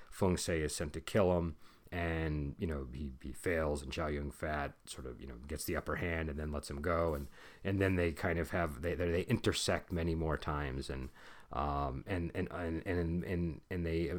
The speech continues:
ultimately decide that, uh, that, that, that, you know, their sense of ethics and honor is more important than, um,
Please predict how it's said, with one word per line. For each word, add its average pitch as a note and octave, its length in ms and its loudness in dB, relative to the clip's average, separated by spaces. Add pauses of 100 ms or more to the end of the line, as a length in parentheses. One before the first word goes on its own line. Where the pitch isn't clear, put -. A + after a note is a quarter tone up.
(200)
ultimately F2 560 2
decide D2 540 -2
that, C#2 200 -2
uh, B1+ 280 -2 (400)
that, C#2+ 220 -2 (140)
that, D2+ 200 -2 (220)
that, - 180 -4 (560)
you - 80 0
know, D2 140 0
their F2+ 300 6
sense F2+ 320 2
of D#2+ 160 0
ethics - 380 -6
and D#2 100 -2
honor D2+ 300 -2
is C#2+ 100 -6
more D2 200 -2
important - 600 -6
than, C2+ 240 -6
um, C2 440 -8